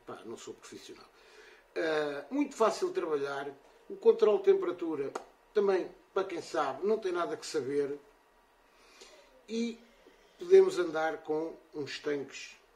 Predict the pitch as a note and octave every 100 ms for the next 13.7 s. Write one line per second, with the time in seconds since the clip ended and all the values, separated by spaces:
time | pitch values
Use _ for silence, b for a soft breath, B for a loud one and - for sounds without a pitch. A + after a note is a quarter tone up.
0 | _ C3 D#3 D3+ D3 C3+ C3 A#2 B2 A#2+
1 | - A#2 A#2+ B2 - - A#2 A#2 - -
2 | - B B B B B B B - G3+
3 | B3+ B3 B3 - - - - G3 - A#3
4 | - F3 G3 - F3+ D#3 D3+ C#3+ F3 D3+
5 | - F#3+ F3+ - C#3+ C3+ C3 B2+ - -
6 | - - - - _ - - - - D3
7 | C3 C#3+ D3 C3 C3+ B2+ - _ _ -
8 | C3+ D#3 D3+ - - - - C#3 D3+ C#3+
9 | D#3 D#3+ C#3+ G#2 - B B - E3+ -
10 | C#3+ - - - - B2+ C3+ C3+ D3+ -
11 | - F#3 G3 - D#4 F3 F3 F3 - E3
12 | - G#2+ - - - D3+ E3 F#3 F3+ -
13 | D#3 C3 D3+ D#3 F4 F#3+ -